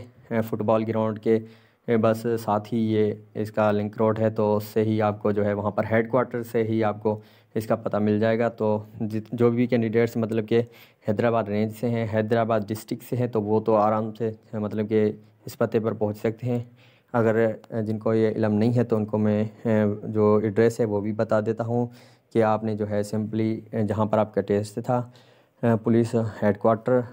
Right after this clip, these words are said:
अ, फुटबॉल ग्राउंड के पास ही आप, उम, कहीं से भी पूछेंगे तो आपको जो है इसकी डायरेक्शन मिल जाएगी। तो यहाँ से बहुत ही आसानी तरीके से आप ईजीली, अ, जो है दस पन्द्रह मिनट में ही पहुँच सकते हैं।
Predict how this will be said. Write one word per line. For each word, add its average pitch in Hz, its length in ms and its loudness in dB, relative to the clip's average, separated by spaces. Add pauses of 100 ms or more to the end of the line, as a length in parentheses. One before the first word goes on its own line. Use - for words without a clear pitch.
(160)
अ, 117 60 0
फुटबॉल 110 400 0
ग्राउंड 110 300 0
के 117 200 4
पास 104 360 -2
ही 113 100 -2
आप, 107 280 -2
उम, 110 180 -4
कहीं 107 240 0
से 110 140 -2
भी 110 100 0
पूछेंगे 110 480 -2
तो 113 100 -2
आपको 104 240 0
जो 101 100 -6
है 104 180 -4 (460)
इसकी 113 220 -2
डायरेक्शन 98 400 0
मिल 95 180 -4
जाएगी। 98 340 -2 (240)
तो 107 60 0
यहाँ 107 240 2
से 107 200 0
बहुत 101 320 -6
ही 110 140 -2 (440)
आसानी 110 340 0
तरीके 104 340 -4
से - 140 -10
आप 101 500 -4 (120)
ईजीली, 110 380 2
अ, 117 60 -8 (460)
जो 110 280 4
है 104 180 2
दस 107 340 -2
पन्द्रह 107 240 2
मिनट 101 200 -2
में 101 140 -4
ही 104 80 -8
पहुँच 101 240 -8
सकते - 320 -8
हैं। 95 180 -10